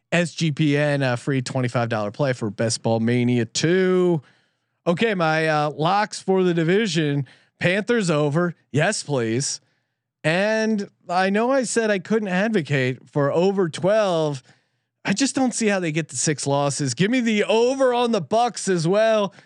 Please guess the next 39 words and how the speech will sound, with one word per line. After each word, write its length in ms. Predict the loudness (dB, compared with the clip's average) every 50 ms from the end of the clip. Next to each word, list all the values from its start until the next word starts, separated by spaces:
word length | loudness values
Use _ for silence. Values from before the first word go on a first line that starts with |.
| _ _ _ _ _
Chalky 460 | 0 0 2 2 0 0 -2 -2 -4
play, 480 | -2 0 2 2 4 4 2 2 2 0
but, 260 | 2 2 2 2 2
uh, 280 | 2 2 0 0 -2 -2 -2
I 100 | -4 -2
feel 180 | -2 -2 -2
like 200 | -2 -2 -2 -2
not, 320 | 0 0 2 2 0 -4 -6 _
the 120 | -6 -6 -6
public 420 | -4 -2 -2 0 0 0 0 0
is 140 | -4 -2 0
not 220 | 0 0 0 0 0
on 180 | 0 0 0
the 80 | 0 -2
Panthers 420 | -2 -2 -2 -2 -2 -2 -2 0
over, 360 | 0 0 0 0 0 -2 -2 -4 -6 -12 _ _ _ _ _ _ _
and 160 | -2 -2 0
certainly 260 | 0 0 0 2 2 2
not 180 | 2 2 0
on 140 | 0 -2 0
Panthers 340 | -2 -2 0 0 -2 0 0
winning 200 | 0 0 0 0
record 260 | 0 0 0 -2 -4
of 60 | -4 -2
plus 240 | -2 -2 -2 -2
two 140 | -2 -2 0
hundred. 240 | 0 -2 -2 -2 -2
So 120 | -2 -2 -2
feel 220 | 0 0 0 2
really 220 | 2 0 0 0 0
good 180 | -2 -2 -2
about 300 | -2 -2 -4 -4 -2 -2
those. 380 | 0 0 0 0 0 -2 -6 -10 _ _ _ _ _ _ _ _
Crame 320 | _ -2 0 0 0 0 0
Dog, 280 | 0 0 -2 -4 -4 -2
what 100 | 0 0
do 60 | 0
you 80 | 2
got? 260 | 0 0 0 -2 -4